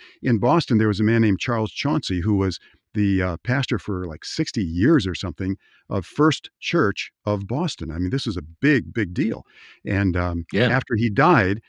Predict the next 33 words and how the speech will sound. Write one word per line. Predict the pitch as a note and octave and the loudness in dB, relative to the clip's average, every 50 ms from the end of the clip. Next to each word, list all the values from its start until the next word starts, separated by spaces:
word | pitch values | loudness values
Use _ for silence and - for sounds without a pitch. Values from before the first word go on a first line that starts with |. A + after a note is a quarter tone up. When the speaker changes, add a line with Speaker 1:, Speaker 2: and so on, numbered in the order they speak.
| _ _ _ _ | _ _ _ _
Speaker 1:
uh, | - F#2 F2+ F2+ F2 F2 E2+ E2 - - - - _ _ | -8 -6 -6 -4 -4 -4 -4 -6 -8 -14 -20 -20 _ _
published | - - C3 A#2+ A#2+ G#2+ - - | -2 0 2 2 2 0 -2 -4
a | G#2 G2 | -6 -4
book | A2 A2+ C#3+ - - - - - | 0 0 0 0 0 -4 -4 -2
<laughs> | - - - | -4 -2 -2
that, | - B2 F#2+ G2 A2 A#2 A#2+ - - - | -4 -4 -2 -2 0 -2 -2 -2 -2 -2
uh, | G#2 F#2+ F#2+ F#2+ - - - - - _ _ - - | 0 0 -2 -4 -6 -14 -20 -20 -20 _ _ -18 -8
that | - G#2+ G#2+ G#2 A2 | -2 -2 0 2 2
went | G#2+ A#2 A#2+ | 4 4 6
into | B2 A#2+ - - A#2 | 4 4 4 2 2
his | G2 A2 G#2 F2+ F2 - _ _ _ _ | 2 2 0 0 -4 -10 _ _ _ _
views | G#2+ F#2 F2 A2+ C#3 F#3 F3 A#2 G#2 G#2+ G2 G2 | -14 -4 2 4 6 8 8 6 6 4 2 0
that | A2+ G#2 G#2 - _ _ _ _ _ _ _ _ _ _ | -2 -2 -2 -6 _ _ _ _ _ _ _ _ _ _
he | _ A#2+ B2 B2+ | _ 0 2 2
actually | A#2+ B2+ B2 - C#3 A2 | 2 2 2 0 -2 0
believed | G#2+ A#2 B2+ G#2+ | 2 0 0 0
God | G2+ B2 A2+ A#2 | 0 -2 -2 -2
was | A2 G2+ | -4 -4
going | A#2 B2 A2 | -4 -4 -4
to | - B2 | -4 -6
restore | A#2+ G#2+ - - B2+ A#2+ - | -6 -6 -4 -6 -6 -6 -6
all, | G#2+ C3+ E3 F#3 - C3+ - _ _ _ _ _ _ | -6 -8 -8 -8 -10 -12 -14 _ _ _ _ _ _
which | _ C3+ A#2 - | _ -4 0 0
was | B2 G#2 - - | -2 -2 -2 -6
kind | - - A#2 B2 A2 | -8 -6 -4 -4 -4
of | F2 | -4
a | F2+ | -6
shock | E2+ - - - B2+ C3+ - | -6 -6 -6 -6 -6 -6 -6
to | - B2 | -6 -4
everyone. | C3+ C3 A#2 F2 E2+ | -2 0 0 0 0
He | F#2+ A#2 | 2 2
had | A#2 G2+ | 2 2
been | G2+ A2 G#2+ | 2 0 0